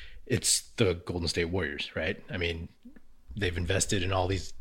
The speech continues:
coaches, and they helped Jonathan Kuminga with his shot. They helped Gary Payton the second with his shot. So I like it. Right now, Patrick Baldwin's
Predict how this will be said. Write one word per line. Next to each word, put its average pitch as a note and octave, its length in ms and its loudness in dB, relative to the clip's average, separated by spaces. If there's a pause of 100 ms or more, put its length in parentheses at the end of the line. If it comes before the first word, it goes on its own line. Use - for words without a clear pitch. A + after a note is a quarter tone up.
(140)
coaches, B2+ 580 10
and G2 520 2
they F#2 200 2
helped - 380 0 (140)
Jonathan F#2+ 400 2
Kuminga G2 140 4
with F#2 200 2
his C3 180 10
shot. A#2+ 360 8
They F#2+ 100 -2
helped - 320 -2 (340)
Gary G2 220 6
Payton F#2+ 200 6
the F2 60 2
second G2+ 380 2
with F2+ 140 -4
his G2+ 160 2
shot. G#2 360 2 (400)
So G2 580 6
I - 40 6
like G#2+ 260 8
it. A#2 220 4 (500)
Right B2 200 8
now, B2 460 10 (1400)
Patrick A2+ 340 4
Baldwin's A2 540 8